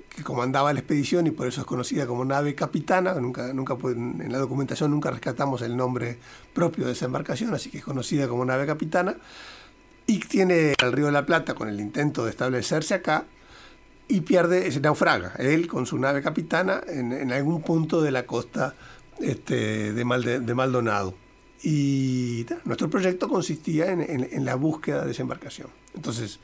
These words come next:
eh, dejo de lado ahora los aspectos, este, subacuáticos y todo eso, pero eso fue un inicio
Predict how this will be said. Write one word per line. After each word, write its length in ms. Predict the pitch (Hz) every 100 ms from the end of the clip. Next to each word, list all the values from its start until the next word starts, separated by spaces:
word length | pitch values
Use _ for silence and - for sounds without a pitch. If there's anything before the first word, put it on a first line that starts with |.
| - - - - -
eh, 160 | - 113
dejo 300 | 104 - 156
de 100 | 139
lado 200 | 143 147
ahora 220 | 147 139
los 160 | 135 123
aspectos, 560 | - 151 139 147 123
este, 480 | 123 107 120 120 117
subacuáticos 840 | 117 156 131 - 151 156 135 120
y 60 | 113
todo 240 | 117 139
eso, 140 | 165 247
pero 160 | 117
eso 160 | 113 131
fue 140 | -
un 60 | 131
inicio 460 | 131 147 - 120